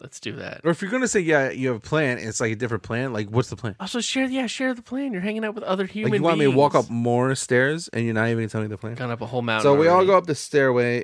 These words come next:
Speaker 2: We come out on a platform. The view is unbelievable. But, um, the, the walls going down are just sheer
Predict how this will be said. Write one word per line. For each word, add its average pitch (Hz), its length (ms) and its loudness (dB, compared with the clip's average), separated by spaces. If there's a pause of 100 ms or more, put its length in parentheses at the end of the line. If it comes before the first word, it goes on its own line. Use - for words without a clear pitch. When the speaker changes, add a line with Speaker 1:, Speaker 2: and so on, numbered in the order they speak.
Speaker 2:
We 113 100 -2
come 139 200 -2
out 147 120 2
on 123 60 2
a - 20 -2
platform. 113 420 0
The 101 80 -2
view 117 180 0
is 107 80 -2
unbelievable. 113 1160 -2 (500)
But, 117 340 4
um, 110 420 0 (260)
the, 123 220 4
the 123 160 2
walls 139 560 6
going 123 320 2
down 117 380 0
are 107 140 -2
just - 360 -6
sheer 131 520 2